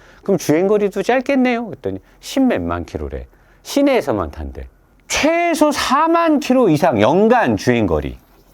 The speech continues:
종종 알피엠을 세게 밟아줘야 될 필요가 있다라고 노 사장이 얘기해줘. 디젤 엔진은 달리라고 만든 차예요.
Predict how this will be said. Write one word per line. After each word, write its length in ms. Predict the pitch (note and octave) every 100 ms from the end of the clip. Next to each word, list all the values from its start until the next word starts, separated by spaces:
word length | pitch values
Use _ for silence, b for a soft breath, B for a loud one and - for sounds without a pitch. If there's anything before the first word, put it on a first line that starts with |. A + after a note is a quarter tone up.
| _ _ _ _ b b b
종종 480 | D#3+ G3 G#3+ C#4 A3
알피엠을 560 | A2 C#3 G3+ G#3 A3
세게 340 | - D4 C#4+ C4
밟아줘야 540 | C#3 C3+ E3 D#3 D3+
될 140 | D3 C#3+
필요가 380 | A3 A#3 G#3+
있다라고 520 | G#2 - D#3+ C#3 G#2 F#2+
노 100 | F#2+
사장이 420 | A2 G2 F#2 E2
얘기해줘. 340 | D2 D#2+ C#2+ -
디젤 360 | - A#2+ F3+ D#3+
엔진은 540 | G2 D#2+ C3+ G#3+ C#2 - b b b b b b -
달리라고 760 | - C#3 F3 C4 D#4+ D4 B3
만든 320 | D3+ F2+ G2+
차예요. 540 | F#2 F2+ D#2+ A#2 G#2+